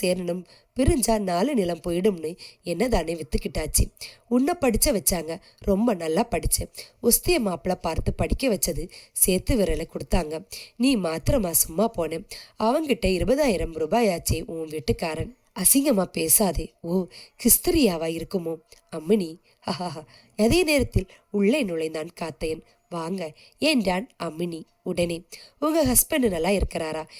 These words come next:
என்று கேட்டபடி மாடி இறங்கினான் காத்தையன். "ஏண்டி ரங்கம், உங்க ஆளு வந்துட்டான், நான் இனிமே எதுக்கு வரட்டுமா?" "உங்க ஆளுங்கிறியே, அப்ப ஏன் இஞ்ச வந்துட்டே உங்க ஆளுகிட்ட எல்லாமே?" "இப்ப நீ என்ன செய்யணுங்கிறே? இப்ப நீ என்ன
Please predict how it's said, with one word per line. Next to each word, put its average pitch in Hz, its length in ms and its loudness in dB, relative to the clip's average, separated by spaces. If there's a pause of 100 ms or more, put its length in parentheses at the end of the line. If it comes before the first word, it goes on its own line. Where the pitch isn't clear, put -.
(160)
என்று 285 320 2
கேட்டபடி 240 520 2
மாடி 180 380 -2
இறங்கினான் 165 580 -2
காத்தையன். 160 420 -6 (400)
"ஏண்டி 196 360 2
ரங்கம், 160 360 -4 (300)
உங்க 202 280 0
ஆளு 233 160 4
வந்துட்டான், 156 460 -6 (260)
நான் 247 240 2
இனிமே 180 340 0
எதுக்கு 170 340 -4 (200)
வரட்டுமா?" 170 540 -4 (480)
"உங்க 202 420 2
ஆளுங்கிறியே, 170 440 -6 (220)
அப்ப - 260 0
ஏன் 233 240 4
இஞ்ச 185 280 -2
வந்துட்டே 180 540 -2
உங்க 185 300 0
ஆளுகிட்ட 180 340 -2
எல்லாமே?" 165 380 -6 (480)
"இப்ப 285 280 0
நீ 233 180 0
என்ன 175 220 -2 (120)
செய்யணுங்கிறே? 175 580 -2 (400)
இப்ப 349 300 -4
நீ 240 260 0
என்ன 175 320 -4